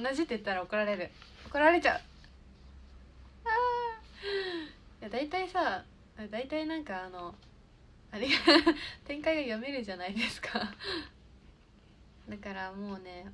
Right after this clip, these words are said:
大人になってから読まなかったんですけど、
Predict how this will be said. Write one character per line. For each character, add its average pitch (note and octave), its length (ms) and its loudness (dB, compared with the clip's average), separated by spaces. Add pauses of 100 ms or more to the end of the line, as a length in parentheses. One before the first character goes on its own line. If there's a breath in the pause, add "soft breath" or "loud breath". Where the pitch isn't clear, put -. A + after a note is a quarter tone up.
大 G#3 60 -16
人 B3+ 100 -6
に D#4+ 80 -2
な G4 100 -6
っ A#4 40 -16
て D4+ 100 -6
か - 120 -10
ら G3 80 -10
読 F#3+ 140 -8
ま D4 140 -4
な G4+ 100 -6
か A3 100 -2
っ G3+ 60 -6
た F#3+ 120 -6
ん F#3 60 -14
で F#3 120 -16
す - 80 -20
け F#3 120 -12
ど、 F#3 400 -8